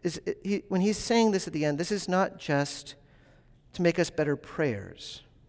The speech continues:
It's because having this posture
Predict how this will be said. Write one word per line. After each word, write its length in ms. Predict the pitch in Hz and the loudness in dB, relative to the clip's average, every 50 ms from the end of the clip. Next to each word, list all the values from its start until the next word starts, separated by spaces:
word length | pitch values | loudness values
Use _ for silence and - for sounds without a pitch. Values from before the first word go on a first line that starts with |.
| _ _ _ _ _ _ _ _ _ _ _ _ _ _ _ _ _ _ _ _ _ _ _ _ _ _ _ _ _ _ _ _ _ _ _ - - - _ _ _ _ _ _ _ _ _ _ _ _ _ _ _ _ - - - - - _ - | _ _ _ _ _ _ _ _ _ _ _ _ _ _ _ _ _ _ _ _ _ _ _ _ _ _ _ _ _ _ _ _ _ _ _ -20 -20 -20 _ _ _ _ _ _ _ _ _ _ _ _ _ _ _ _ -20 -20 -20 -20 -12 _ -8
It's 140 | 170 - | -6 -2
because 480 | - 208 190 - - 226 233 247 240 226 | -2 -2 -2 2 4 6 6 6 6 4
having 320 | - 208 202 202 196 180 | 2 2 4 4 4 2
this 180 | 160 165 170 - | 2 0 0 -2
posture 640 | - - - 139 139 139 - - - 131 120 - | -4 -4 -2 -2 -2 -2 -4 -4 -4 -4 -4 -6